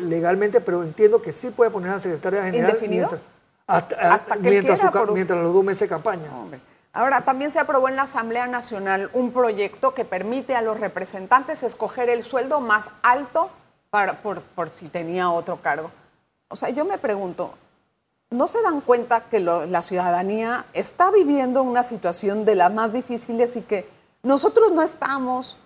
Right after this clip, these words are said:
Speaker 2: para poder financiar el cargo que le guste a cualquiera? ¿Usted qué opina de eso?
Speaker 1: Yo no estoy en esa situación, sin embargo,
Speaker 2: Pero
Speaker 1: la,
Speaker 2: hay
Speaker 1: la
Speaker 2: muchos que sí.
Speaker 1: Sí, totalmente.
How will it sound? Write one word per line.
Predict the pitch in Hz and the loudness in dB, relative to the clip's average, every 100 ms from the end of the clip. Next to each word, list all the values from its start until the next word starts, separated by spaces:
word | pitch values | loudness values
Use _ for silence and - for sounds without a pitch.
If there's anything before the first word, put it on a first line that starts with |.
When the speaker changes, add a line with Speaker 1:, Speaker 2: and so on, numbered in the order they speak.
| _ _ _ _ | _ _ _ _
Speaker 2:
para | - 196 196 | -2 2 2
poder | 185 185 214 240 | 2 2 4 2
financiar | 240 262 208 190 180 208 208 226 226 220 220 _ | 0 -4 -4 -4 -4 -2 0 2 0 -2 -10 _
el | 190 180 | -8 -6
cargo | 208 214 233 226 | -2 0 0 -2
que | 202 | -4
le | 185 | -4
guste | 185 208 - | -6 -6 -4
a | 202 | -4
cualquiera? | 196 170 202 196 | -4 -6 -4 -2
¿Usted | 247 - 285 | -4 -6 -10
qué | 311 | -8
opina | 285 269 240 | -8 -6 -6
de | 180 | -8
eso? | 143 - _ _ _ _ _ _ _ - 135 | -10 -18 _ _ _ _ _ _ _ -4 10
Speaker 1:
Yo | 240 349 - - _ _ | 10 10 -6 -16 _ _
no | 190 202 | 4 6
estoy | 220 220 220 | 10 10 8
en | 208 | 2
esa | 190 208 | 2 0
situación, | - 170 156 120 190 180 - - _ - | 0 0 -2 2 2 2 0 -16 _ -14
sin | - 160 | -2 0
embargo, | 160 180 202 220 247 | 4 6 10 8 8
Speaker 2:
Pero | 214 190 | 2 0
Speaker 1:
la, | |
Speaker 2:
hay | 180 | 2
Speaker 1:
la | 202 185 | 6 6
Speaker 2:
muchos | 208 330 | 6 0
que | - | -6
sí. | 240 190 139 | -8 -8 -10
Speaker 1:
Sí, | 302 | -10
totalmente. | - 165 190 165 151 143 | -10 -6 -6 -6 -10 -12